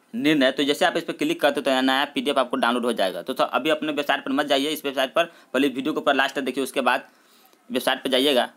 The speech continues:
तो जैसे आप इस पर क्लिक कर, करते हैं तो आपको नया एक पीडीएफ़ डाउनलोड हो जाएगा,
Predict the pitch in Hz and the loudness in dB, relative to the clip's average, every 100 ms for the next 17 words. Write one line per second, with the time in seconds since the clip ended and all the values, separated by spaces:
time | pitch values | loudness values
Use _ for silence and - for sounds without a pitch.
0 | _ 147 156 190 175 170 170 160 156 170 | _ 0 2 2 0 -2 -6 -4 -4 -2
1 | 151 143 139 139 131 147 139 151 - 135 | 0 0 0 -2 0 -2 -2 -6 0 0
2 | - 139 139 143 147 - 127 147 127 127 | 2 2 4 4 0 -4 -2 0 2 0
3 | 135 143 143 123 | 2 2 4 4